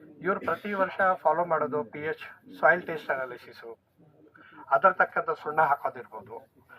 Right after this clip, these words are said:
ಅದರ ತಕ್ಕಂಥ ನೀರು ಕೊಡೋದಿರ್ಬೋದು. ಇವ್ರದ್ದು ಒಂದು ಸಾಯಿಲ್ ಫಿಸಿಕೋ ಕೆಮಿಕಲ್ ಪ್ರಾಪರ್ಟೀಸ್ ಅನಾಲಿಸಿಸ್ ಮಾಡಿದ್ದೇವೆ. ಹೇಗಿದೆ ಅಂದ್ರೆ, ಇಷ್ಟು ನೀರು ಕೊಟ್ರೆ ಇಷ್ಟು ಅಡಿ ಒಳಗಡೆ ಇಳಿಯುತ್ತಂತ.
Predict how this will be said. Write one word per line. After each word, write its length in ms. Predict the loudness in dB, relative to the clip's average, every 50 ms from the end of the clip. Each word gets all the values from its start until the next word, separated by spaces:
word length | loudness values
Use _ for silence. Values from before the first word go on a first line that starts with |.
| -20 -8 -6
ಅದರ 200 | -2 2 2 2
ತಕ್ಕಂಥ 440 | 2 2 -2 -2 0 -4 -4 -2 -4
ನೀರು 320 | -8 -8 -6 -8 -8 -10 -8
ಕೊಡೋದಿರ್ಬೋದು. 720 | -8 -6 -6 -6 -8 -8 -14 -14 -14 -14 -14 -14 -14 -16
ಇವ್ರದ್ದು 320 | -12 -6 -6 -6 -4 -4 -6
ಒಂದು 160 | -4 -4 -2
ಸಾಯಿಲ್ 280 | 4 4 4 4 4
ಫಿಸಿಕೋ 380 | -4 -12 -12 -12 -12 -10 -10 -12
ಕೆಮಿಕಲ್ 400 | -10 -12 -14 -14 -12 -12 -12 -12
ಪ್ರಾಪರ್ಟೀಸ್ 480 | -6 -6 -6 -6 -6 -8 -10 -8 -10 -8
ಅನಾಲಿಸಿಸ್ 560 | -8 -8 -10 -12 -12 -16 -18 -20 -20 -16 -16
ಮಾಡಿದ್ದೇವೆ. 380 | -16 -16 -16 -18 -20 -20 -20 -20 _ -20 -20 -20 -20 -20 -20 -20 -20 _ 0
ಹೇಗಿದೆ 360 | 0 0 0 0 -2 2 2
ಅಂದ್ರೆ, 400 | 2 2 2 -2 -2 -2 -4 -8 -12 -20 -20 -20 -20 _ -20 -20 _ _ _ -20 _ -14 -12
ಇಷ್ಟು 340 | -12 -12 -12 _ _ 2
ನೀರು 260 | 2 2 0 -2 -2 0
ಕೊಟ್ರೆ 600 | 0 -2 0 0 -2 -4 -4 -6 -8 -12 -14 _ _ _ _ _ -16 -14
ಇಷ್ಟು 240 | -14 -14 -8 -6 0
ಅಡಿ 240 | 2 2 0 0 0
ಒಳಗಡೆ 360 | -2 0 0 -2 -2 -6 -8
ಇಳಿಯುತ್ತಂತ. 640 | -8 -10 -14 -14 -16 -16 -14 -16 -16 -16 -14 -20